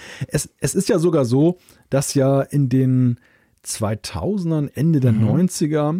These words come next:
Speaker 1: als so generell Audioanwendungen, über die damals ja noch ziemlich langsam Internetverbindung
Speaker 2: Mhm.
Speaker 1: aufkam, wurde ja fast alles so unter dem Oberbegriff Webradio
Speaker 2: Ja.
Speaker 1: ja auch geführt. Und dann hat sich ja so rausgeschält, also selbst Podcasts waren ja erst so Webradiosendungen.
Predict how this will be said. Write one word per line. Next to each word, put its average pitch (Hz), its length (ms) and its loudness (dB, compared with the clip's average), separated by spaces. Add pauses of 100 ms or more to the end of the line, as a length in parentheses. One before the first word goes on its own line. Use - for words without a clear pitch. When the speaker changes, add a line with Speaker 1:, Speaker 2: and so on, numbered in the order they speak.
(160)
Speaker 1:
als 117 280 -6
so 120 220 2
generell 123 640 0
Audioanwendungen, 135 1160 2
über 123 180 0
die 123 140 0
damals 120 460 -2
ja 120 80 0
noch 117 180 0
ziemlich 117 300 0
langsam 113 440 -2
Internetverbindung 120 680 0
Speaker 2:
Mhm. - 60 -6
Speaker 1:
aufkam, 113 520 -2 (840)
wurde 131 160 0
ja 127 80 2
fast - 240 -2
alles 143 260 2
so 147 60 0
unter 139 160 2
dem 131 80 0
Oberbegriff 127 560 0
Webradio 87 880 -6
Speaker 2:
Ja. 165 160 -2
Speaker 1:
ja 85 60 -6
auch - 160 -8
geführt. - 580 -8 (440)
Und 113 120 0
dann 127 140 2
hat 151 100 -2
sich 160 140 -2
ja 147 80 2
so 123 100 0
rausgeschält, 135 880 0
also 123 160 0
selbst 135 280 -2
Podcasts 127 720 -2
waren 127 180 2
ja 127 120 2
erst 131 300 -2
so 120 140 0
Webradiosendungen. 113 1160 2